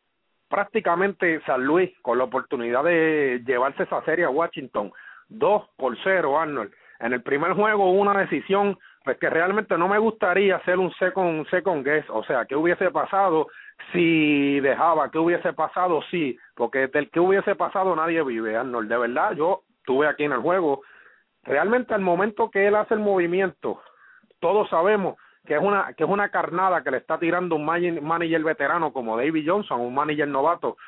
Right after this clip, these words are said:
como lo que es Mike Matheny, Arnold. O sea, fue una carnada y Matheny cayó. Le puso un zurdo en el on-deck circle, quien era Chad Tracy. Este decidió traer a un zurdo, Mark Ripinski.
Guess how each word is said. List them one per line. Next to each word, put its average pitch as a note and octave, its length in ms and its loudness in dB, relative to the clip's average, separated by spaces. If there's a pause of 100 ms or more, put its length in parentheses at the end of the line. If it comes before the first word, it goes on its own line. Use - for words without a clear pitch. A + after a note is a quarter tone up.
(140)
como A#2 200 -4
lo B2 140 0
que C3 120 0
es C#3 60 -2
Mike D#3 280 -2
Matheny, B2 480 -2
Arnold. A#2+ 300 -2
O G#2+ 60 -4
sea, C3 300 0 (580)
fue E3 140 0
una A3+ 160 2
carnada G#3+ 600 2
y E3+ 120 -2
Matheny F#3 460 0
cayó. A#2+ 420 -2 (300)
Le A#2 180 0
puso E3 280 -2
un D3+ 100 -2
zurdo F3 340 2
en D#3+ 80 0
el D3 240 0
on-deck F3 440 0
circle, E3+ 440 0
quien A#2+ 200 -2
era C#3 180 0
Chad B2 260 -2
Tracy. F3 540 0 (880)
Este G#3 300 2
decidió F#3+ 460 2
traer D#3 260 0
a - 20 0
un F#3+ 140 -2
zurdo, D3+ 480 -2 (260)
Mark C#3 260 -4
Ripinski. E3 640 -2